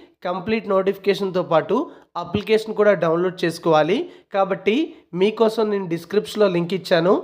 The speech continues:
అక్కడ క్లిక్ చేసి మీరు పూర్తి నోటిఫికేషన్తో పాటు అప్లికేషన్ డౌన్లోడ్ చేసుకోండి. అప్లికేషన్ డౌన్లోడ్ చేసుకుంటే ఈ విధంగా అప్లికేషన్లో కొన్ని డీటెయిల్స్ అయితే అడుగుతారు. ఈ డీటెయిల్స్ అన్నీ కూడా మీరు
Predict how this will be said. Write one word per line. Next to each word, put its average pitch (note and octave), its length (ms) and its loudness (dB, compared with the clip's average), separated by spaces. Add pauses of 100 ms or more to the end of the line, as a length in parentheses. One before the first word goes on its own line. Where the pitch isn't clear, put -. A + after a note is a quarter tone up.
(280)
అక్కడ G3+ 260 -6
క్లిక్ F3+ 280 -4
చేసి G#3+ 200 0 (100)
మీరు F3+ 200 4 (360)
పూర్తి G3+ 320 0 (100)
నోటిఫికేషన్తో F#3 760 -2
పాటు E3 240 0 (460)
అప్లికేషన్ G3+ 540 -8
డౌన్లోడ్ E3+ 380 -4
చేసుకోండి. D#3+ 480 -6 (460)
అప్లికేషన్ G#3+ 540 -8
డౌన్లోడ్ F#3+ 400 -2
చేసుకుంటే F3 460 -6 (440)
ఈ - 100 -8
విధంగా G3+ 300 -4 (180)
అప్లికేషన్లో F#3+ 640 -6 (120)
కొన్ని F#3 260 -6 (440)
డీటెయిల్స్ F#3 440 -2
అయితే F#3 140 -4 (140)
అడుగుతారు. D#3+ 460 -2 (380)
ఈ E3+ 120 -6
డీటెయిల్స్ G#3 400 -6
అన్నీ G3+ 240 -8
కూడా F#3+ 140 -4 (100)
మీరు E3+ 200 -6